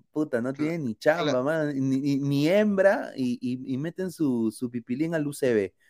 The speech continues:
Speaker 1: Lo
Speaker 2: Que van
Speaker 1: dejo
Speaker 2: a
Speaker 1: ahí.
Speaker 2: meter, que van a meter, que van a irse a Qatar, ¿no?
Speaker 1: Sí,
Speaker 2: Supuestamente.
Speaker 1: a Qatar. De Batman ochenta y ocho, aquí en España por el Black Friday ponen polos a un euro.
Speaker 2: Puta,
Speaker 1: Ufa,
Speaker 2: qué
Speaker 1: qué,
Speaker 2: piola,
Speaker 1: qué
Speaker 2: weón.
Speaker 1: piola, weón. Bill Erickson Gómez Alarcón, "Irán tiene más de mil de años de historia, no hay comparación".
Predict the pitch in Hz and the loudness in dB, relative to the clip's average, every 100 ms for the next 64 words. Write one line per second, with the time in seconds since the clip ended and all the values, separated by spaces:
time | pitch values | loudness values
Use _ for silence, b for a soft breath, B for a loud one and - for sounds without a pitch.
0 | _ _ 117 120 180 208 208 165 190 185 | _ _ 2 6 8 6 2 2 0 -2
1 | - 185 202 240 208 180 190 180 170 185 | 0 4 6 6 4 2 0 0 0 0
2 | 208 214 240 202 175 147 220 196 156 175 | 0 -2 2 2 2 4 8 8 6 -6
3 | 156 160 160 156 147 123 120 107 104 104 | -6 -8 -4 -2 -2 -4 -4 -4 -2 -4
4 | 107 120 110 b b b b 131 151 185 | -2 -4 -4 b b b b 6 8 8
5 | 185 180 156 143 143 170 175 147 180 190 | 6 2 0 2 4 4 2 -2 -2 -2
6 | 180 - 190 196 175 143 139 165 165 180 | -4 -2 -2 -2 2 2 4 0 0 0
7 | 185 175 147 170 175 170 - 175 180 165 | 2 0 -2 -6 -6 -6 -2 0 0 0
8 | 147 156 165 175 147 123 101 101 - 117 | 0 0 0 2 2 2 0 -4 -10 -6
9 | 127 143 156 147 151 147 143 143 131 127 | -4 -2 -4 -4 -2 0 0 -4 -4 -4
10 | 117 117 120 120 123 127 127 104 98 101 | -4 -6 -2 2 4 4 4 0 0 -2
11 | 101 - b b b 139 160 165 170 175 | -6 -12 b b b -2 2 4 4 2
12 | 175 156 160 170 160 151 135 139 160 143 | -2 2 2 2 2 2 2 2 0 2
13 | 160 170 147 175 175 170 156 151 151 175 | 2 0 -4 -4 -2 -2 -4 -2 0 0
14 | 165 156 170 170 170 180 175 139 135 - | 0 -2 -2 0 0 -2 -4 -6 -6 2
15 | 170 151 139 151 170 170 156 131 117 - | 4 4 2 -2 -4 -2 0 0 0 4
16 | 165 147 | 4 4